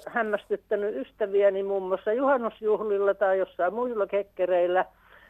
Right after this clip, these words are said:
tekemällä tämmöisestä joskus, ö, tuota pakastetusta lahnasta, ö, oikein juhlallisen näköisen,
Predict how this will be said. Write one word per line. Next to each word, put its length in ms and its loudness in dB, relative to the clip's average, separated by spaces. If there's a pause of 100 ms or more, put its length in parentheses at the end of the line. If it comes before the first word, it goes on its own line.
(120)
tekemällä 560 2
tämmöisestä 720 0 (120)
joskus, 380 -8 (200)
ö, 340 0 (400)
tuota 340 0
pakastetusta 960 2 (140)
lahnasta, 680 4 (800)
ö, 200 0
oikein 460 6
juhlallisen 680 4
näköisen, 600 0